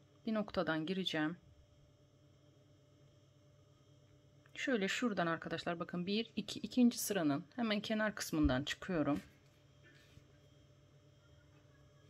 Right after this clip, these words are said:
Bir, iki, üç, dört, beş, altı. Hemen altıncı sıranın bulunduğu noktadan batıp tekrar biraz ileriden ikinci sıranın oradan şöyle arkadaşlar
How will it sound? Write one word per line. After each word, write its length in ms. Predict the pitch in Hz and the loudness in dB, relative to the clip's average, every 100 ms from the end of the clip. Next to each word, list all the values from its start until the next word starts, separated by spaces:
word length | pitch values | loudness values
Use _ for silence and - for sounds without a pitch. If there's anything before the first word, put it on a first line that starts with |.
| - - - - - - - - - - - - | -20 -20 -20 -20 -20 -20 -20 -20 -20 -20 -12 -4
Bir, 300 | 226 214 - | -2 -2 -4
iki, 360 | 233 214 - 202 | -6 -6 -2 -4
üç, 480 | 208 202 - - - | -2 -6 -8 -10 -2
dört, 440 | 196 196 - - | -2 -2 -8 -6
beş, 340 | 190 196 - - - | -4 -2 -4 -4 0
altı. 580 | 190 190 - 190 214 - - - - - - - - - - - - - | 0 0 -4 -2 -2 -4 -16 -20 -20 -20 -20 -20 -20 -20 -20 -20 -12 -2
Hemen 300 | 226 214 - | 0 2 6
altıncı 460 | 247 240 254 240 | 6 6 6 4
sıranın 460 | 233 - 180 160 175 - - - - - - - - - - - - - | 4 -2 0 0 -2 -8 -20 -20 -20 -20 -20 -20 -20 -20 -20 -20 -16 -4
bulunduğu 380 | 226 240 233 220 | 6 6 8 6
noktadan 460 | 180 - 170 165 | 4 2 2 4
batıp 300 | 160 - - | 2 -2 -6
tekrar 640 | - 247 214 196 - - - - 240 | -2 0 4 4 4 -10 -18 -10 0
biraz 220 | 214 170 | 2 2
ileriden 520 | - 175 160 147 139 143 - - - - - - - - - | 2 4 4 4 2 2 -6 -20 -20 -20 -20 -20 -20 -20 -10
ikinci 360 | 233 - 214 190 | -6 2 2 2
sıranın 340 | - 185 170 | 0 0 2
oradan 420 | 165 151 131 147 185 | 2 0 2 0 0
şöyle 280 | - 208 175 | -2 0 2
arkadaşlar 540 | 143 - 139 - 151 | 0 -2 -6 -2 -4